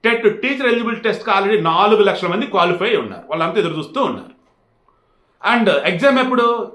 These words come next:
జగన్ రెడ్డి హడావుడిగా కాదు, చిత్తశుద్ధితో ఇక్కడ రేవంత్ రెడ్డి ఎలా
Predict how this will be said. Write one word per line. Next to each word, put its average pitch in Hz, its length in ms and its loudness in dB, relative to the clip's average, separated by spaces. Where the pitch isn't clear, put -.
జగన్ 180 320 -2
రెడ్డి 240 160 2
హడావుడిగా 220 560 2
కాదు, 214 480 2
చిత్తశుద్ధితో 240 800 2
ఇక్కడ 220 180 0
రేవంత్ 208 320 4
రెడ్డి 160 440 0
ఎలా 202 440 0